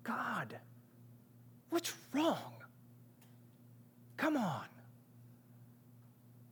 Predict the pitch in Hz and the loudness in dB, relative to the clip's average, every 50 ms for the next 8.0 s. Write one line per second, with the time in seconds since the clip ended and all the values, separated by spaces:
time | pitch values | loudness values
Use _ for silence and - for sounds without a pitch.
0 | - - - - - - - - - - - - 208 226 220 180 185 190 185 208 | -20 -20 -20 -20 -20 -20 -20 -20 -20 -20 -2 4 6 6 6 6 6 6 8 10
1 | 269 311 320 285 214 139 117 - - - - - - - - - - - - - | 12 12 12 12 10 6 2 0 -4 -6 -4 -4 -4 -6 -8 -12 -18 -20 -20 -20
2 | - - - - - - - - - - - - - - - - - - - - | -20 -20 -20 -20 -20 -20 -20 -20 -20 -20 -18 -18 -18 -16 -16 -16 -16 -14 -16 -16
3 | - - - - 277 320 302 247 - - - - - - - 349 - - 196 170 | -18 -10 10 12 12 12 12 12 10 6 6 6 8 12 12 10 10 8 2 0
4 | 147 123 113 - - - - - - - - - - - - - - - - - | -2 -2 -2 -2 -2 -2 -2 -6 -8 -14 -20 -20 -20 -20 -20 -20 -20 -20 -20 -20
5 | - - - - - - - - - 285 311 - - - - - 294 302 302 269 | -20 -20 -20 -20 -20 -20 -18 4 8 8 8 8 6 4 10 12 12 12 12 12
6 | 254 320 320 320 285 254 220 190 - - - - - - - - - 247 311 330 | 12 12 12 12 12 12 10 8 8 4 2 0 -4 -12 -4 8 12 12 12 12
7 | 277 - - - 285 311 302 302 - 226 233 277 302 320 311 233 135 95 - | 12 12 10 12 12 12 12 12 12 12 12 12 12 12 12 12 12 10 2